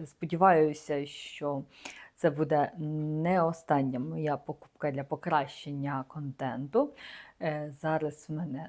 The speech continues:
на приміті ще декілька джерел світла, софтбокси і так далі і тому подібне, акумуляторні джерела світла, тому що я зараз викручуюся зі своєю кільцевою лампою, для якої вже,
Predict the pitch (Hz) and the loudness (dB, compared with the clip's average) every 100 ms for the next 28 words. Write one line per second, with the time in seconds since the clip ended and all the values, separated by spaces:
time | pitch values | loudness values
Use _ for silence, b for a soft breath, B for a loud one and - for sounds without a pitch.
0 | - 147 151 147 147 143 - 156 160 143 | -12 -10 -6 -4 -4 -4 -2 0 0 -2
1 | 139 135 - 147 160 156 156 147 - 147 | -6 -8 -6 -4 -2 0 -2 -2 -4 -2
2 | 139 139 147 165 151 147 131 - - 165 | -2 -4 -6 -4 -4 -4 -6 -8 -6 -6
3 | 220 285 269 254 - - _ - 156 135 | -2 4 4 4 -2 -16 _ -2 -2 -2
4 | 139 160 294 - - 214 156 147 139 151 | 2 8 8 8 2 2 2 -4 -4 -4
5 | 135 139 156 170 208 214 294 330 - 294 | -4 -6 -8 -4 -2 -2 -2 -2 2 0
6 | 294 B B B B 208 - 160 147 143 | 0 B B B B -2 0 2 4 2
7 | 143 185 208 214 226 226 233 247 - 240 | 2 -2 0 0 2 4 4 2 -2 -2
8 | 240 233 175 160 156 - 151 143 151 156 | 0 0 0 -2 -4 -4 0 0 2 2
9 | 147 143 143 147 143 - 143 160 175 202 | 2 0 -2 -4 -4 -6 -2 -2 2 4
10 | 196 - 165 156 175 156 175 - 175 175 | 4 2 -2 0 0 0 -4 -2 2 4
11 | 180 175 160 - - 165 185 180 190 170 | 4 4 2 -2 -4 -2 0 4 6 6
12 | 220 262 240 185 160 160 160 - 208 226 | 4 2 2 2 4 4 4 2 0 2
13 | 170 - 175 185 | -2 0 0 0